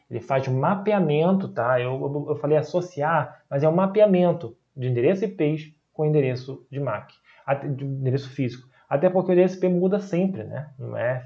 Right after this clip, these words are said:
fixo, tá bom? Ah, I P V seis pra,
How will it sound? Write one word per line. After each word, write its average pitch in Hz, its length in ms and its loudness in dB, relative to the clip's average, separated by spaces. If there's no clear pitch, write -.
fixo, - 340 -14
tá - 120 -16
bom? 151 320 2
Ah, 131 540 2
I 165 60 -2
P 185 140 2
V 185 100 4
seis 170 200 0
pra, 156 100 -2